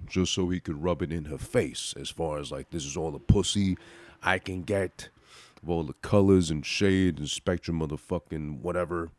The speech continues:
spe-, uh, whatever," <clears throat> and just rub it right in her face as far as how often he would get another woman. He'd pretty much fuck anything with a pussy and a pulse that would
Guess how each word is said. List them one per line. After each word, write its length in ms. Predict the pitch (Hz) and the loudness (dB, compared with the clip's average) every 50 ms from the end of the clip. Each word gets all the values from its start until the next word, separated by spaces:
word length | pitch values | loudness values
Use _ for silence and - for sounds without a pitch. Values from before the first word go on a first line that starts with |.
| _ _ | _ _
spe-, 400 | - - - - 95 92 87 78 | -10 -10 -8 -2 -2 0 0 0
uh, 220 | 80 69 62 - - _ - | -2 -4 -6 -10 -18 _ -6
whatever," 380 | 95 92 95 98 95 107 101 - _ _ _ - - - - - _ _ _ _ _ _ | -2 0 0 0 -2 -2 -6 -8 _ _ _ -20 -20 -20 -20 -20 _ _ _ _ _ _
<clears throat> 540 | _ _ _ _ _ _ _ _ _ _ - | _ _ _ _ _ _ _ _ _ _ 6
and 340 | 156 139 127 123 104 78 - - - _ _ _ _ _ _ _ _ _ - 90 90 85 | 8 8 8 6 4 0 -6 -14 -18 _ _ _ _ _ _ _ _ _ -6 -4 -4 -4
just 240 | 78 87 82 - - - _ _ _ _ _ _ _ _ _ - | -4 -6 -8 -8 -8 -12 _ _ _ _ _ _ _ _ _ -18
rub 420 | - 78 67 67 76 95 104 95 95 | -16 -14 -10 -2 2 2 2 4 2
it 120 | 95 82 - | 0 0 0
right 240 | 90 90 - - | 0 -2 -2 -2
in 100 | 82 80 | -6 -8
her 100 | 76 78 | -8 -8
face 420 | - - - 76 - - - - - | -8 -8 -8 -8 -8 -8 -12 -12 -12
as 100 | - - | -12 -10
far 240 | - 73 71 71 69 | -8 -4 -4 -4 -4
as 100 | 69 - | -4 -6
how 180 | 71 71 76 69 | -6 -6 -4 -2
often 460 | 71 78 78 73 - - 76 69 67 | -2 -2 -2 -2 -4 -8 -12 -12 -10
he 180 | 67 76 78 | -8 -8 -6
would 460 | 71 65 71 85 87 78 67 64 65 - _ _ _ _ _ _ _ _ _ _ _ _ _ _ - | -6 -4 0 0 0 0 0 -4 -10 -16 _ _ _ _ _ _ _ _ _ _ _ _ _ _ -4
get 180 | 92 85 58 | -4 -2 -2
another 280 | 73 85 82 73 60 64 | -2 -4 -4 -4 -4 -4
woman. 400 | 65 76 76 64 53 - - - - | -4 -4 -4 -4 -6 -10 -16 -18 -10
He'd 260 | - 87 95 92 - | -6 -4 -4 -2 0
pretty 220 | - - 110 104 104 | 2 4 4 6 6
much 420 | 104 98 95 92 - - - - - | 4 4 2 0 -2 -4 -12 -12 -12
fuck 320 | - - 98 90 - - | -8 -2 -2 -2 -2 -4
anything 420 | 82 87 87 80 - 82 80 78 | -8 -8 -8 -8 -8 -8 -6 -6
with 120 | 76 73 67 | -6 -8 -6
a 20 | |
pussy 360 | - - - 87 - - 73 | -2 -2 -2 0 -2 -4 -6
and 80 | 73 - | -6 -6
a 20 | |
pulse 420 | - - - - 69 - - - - | -4 -4 -4 -2 -4 -6 -8 -12 -12
that 160 | - - - | -10 -8 -8
would 160 | 64 64 - | -8 -10 -12